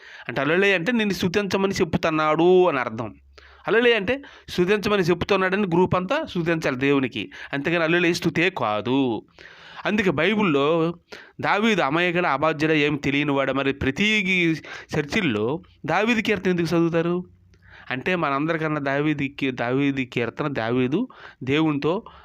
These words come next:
అరణ్య ప్రదేశంలోనే తంబురు సితారాలతో ఆయన పాటలు పాడుతూ దేవుని స్తుతించాడు. మరి బైబిల్ గ్రంథం కీర్తనలు ఎక్కడైనా ఆ స్తుతి ఉందా? లేదు. మరి ఎందుకు మీరు సు-, హల్లెలూయా ఉందా? సారీ,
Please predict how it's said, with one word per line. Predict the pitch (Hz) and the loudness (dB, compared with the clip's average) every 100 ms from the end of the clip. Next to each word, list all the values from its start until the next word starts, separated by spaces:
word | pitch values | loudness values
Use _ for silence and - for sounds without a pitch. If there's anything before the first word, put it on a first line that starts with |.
| - | -6
అరణ్య | 113 160 190 | -2 0 0
ప్రదేశంలోనే | 202 180 170 131 147 139 127 127 | 2 2 2 0 0 0 0 -2
తంబురు | 127 135 143 | -4 -2 -2
సితారాలతో | 123 120 127 120 113 110 - 120 - - - | -4 -6 -6 -4 -4 -6 -6 -8 -10 -18 -10
ఆయన | 120 113 | -8 -6
పాటలు | 110 131 135 | -4 -4 -4
పాడుతూ | 120 110 107 120 127 - - - | -4 -4 -4 -4 -6 -6 -12 -2
దేవుని | 139 147 | 0 0
స్తుతించాడు. | 139 - - 110 - 98 - _ _ _ _ _ _ _ _ - - - - 160 | -2 -4 -6 -8 -10 -14 -18 _ _ _ _ _ _ _ _ -20 -20 -20 -10 -4
మరి | 165 | -2
బైబిల్ | 143 175 214 254 | 0 0 2 2
గ్రంథం | 220 202 202 | 2 0 0
కీర్తనలు | 175 175 196 214 202 | 0 0 0 0 0
ఎక్కడైనా | 165 180 185 185 | 0 0 0 0
ఆ | |
స్తుతి | 160 - 156 | -2 -2 0
ఉందా? | 190 175 151 156 156 | 0 0 0 -2 -2
లేదు. | 123 113 110 | -2 -2 -2
మరి | 123 170 | -2 0
ఎందుకు | 208 233 | 0 0
మీరు | 220 208 | 0 0
సు-, | 160 165 - - - - 139 - | 0 -2 -2 -16 -16 -6 -4 -2
హల్లెలూయా | 135 143 196 208 160 | -2 2 2 4 2
ఉందా? | 156 151 151 | 2 0 -2
సారీ, | - 131 123 107 | -2 -4 -2 -4